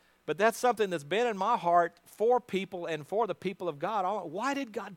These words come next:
put you here? What is it that God placed you in the earth for? Why, in God's, uh,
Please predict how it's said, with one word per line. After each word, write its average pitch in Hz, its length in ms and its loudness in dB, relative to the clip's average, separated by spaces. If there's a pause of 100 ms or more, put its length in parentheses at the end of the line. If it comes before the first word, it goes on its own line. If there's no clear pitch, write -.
put - 320 -10
you 190 120 -8
here? 104 420 -6 (760)
What 269 240 4
is 277 280 2
it 208 140 4
that 180 160 -4
God 220 280 0
placed 240 440 4
you 240 100 -6
in 226 80 0
the 214 160 0
earth 220 220 6
for? 160 260 2
Why, 262 560 6 (280)
in 175 220 0
God's, 214 680 2 (420)
uh, 151 580 6